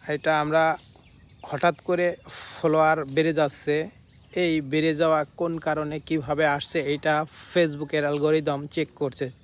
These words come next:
এই চেকের মাধ্যমে এগুলা থেকে রিমুভ করে দিচ্ছে, অটো, উম, ফলো থেকে আনফলো হয়ে যাচ্ছে, যার কারণে এই সমস্যাগুলো আমরা দেখতে পাচ্ছি। আর যারা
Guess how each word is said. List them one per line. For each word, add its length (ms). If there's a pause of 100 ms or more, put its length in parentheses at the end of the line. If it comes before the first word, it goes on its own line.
এই 160
চেকের 340
মাধ্যমে 460
এগুলা 300
থেকে 380 (640)
রিমুভ 400 (260)
করে 240
দিচ্ছে, 340
অটো, 480 (720)
উম, 500
ফলো 320
থেকে 380 (320)
আনফলো 420
হয়ে 200
যাচ্ছে, 420 (720)
যার 240
কারণে 340
এই 220
সমস্যাগুলো 760 (380)
আমরা 640 (360)
দেখতে 300
পাচ্ছি। 440 (1120)
আর 720
যারা 480